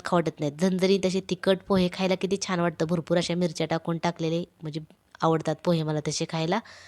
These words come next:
तर इथं बघू शकता पोहे तयार झाले. चला तर या तुम्ही गरमागरम पोहे खायला. आता संचितला पोहे खायला देते आणि नंतर, अ, बाकीचं मला, अ,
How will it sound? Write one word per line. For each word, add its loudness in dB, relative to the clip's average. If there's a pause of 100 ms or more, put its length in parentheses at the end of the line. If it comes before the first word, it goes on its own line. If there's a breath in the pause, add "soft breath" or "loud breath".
(540 loud breath)
तर 4
इथं 10
बघू 4
शकता 2
पोहे 2 (180)
तयार 6
झाले. 2
चला 0
तर 0
या 4
तुम्ही -2
गरमागरम 0 (220)
पोहे 6
खायला. 0
आता -6
संचितला -2
पोहे 0 (220)
खायला 0
देते -2
आणि -4
नंतर, -4
अ, 0
बाकीचं -4
मला, 2 (680 loud breath)
अ, -4